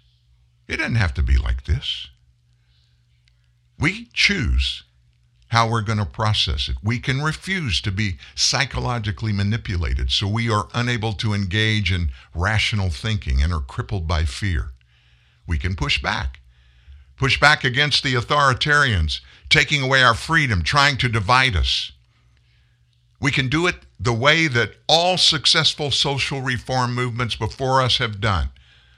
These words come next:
through actively participating in local, in state, and federal government,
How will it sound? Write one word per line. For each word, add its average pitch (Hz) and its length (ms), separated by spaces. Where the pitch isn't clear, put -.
through 139 340
actively 151 580
participating 143 880
in 95 180
local, 127 520
in 87 160
state, - 640
and 76 160
federal 139 380
government, 127 500